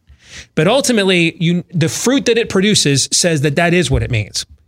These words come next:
Like, they will tell you, if you get into law school and you tell them stare decisis means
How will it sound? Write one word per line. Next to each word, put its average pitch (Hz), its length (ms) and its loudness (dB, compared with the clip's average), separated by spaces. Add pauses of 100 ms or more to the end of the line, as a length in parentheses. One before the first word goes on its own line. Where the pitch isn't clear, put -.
(340)
Like, 151 160 0
they 233 100 2
will 262 140 0
tell 247 240 2
you, 202 420 2
if 180 140 0
you 196 80 0
get 226 140 0
into 196 120 0
law 185 200 2
school 175 300 0
and 151 100 2
you 180 80 0
tell 175 180 0
them 170 80 2
stare 170 220 0
decisis 156 580 0
means 139 380 2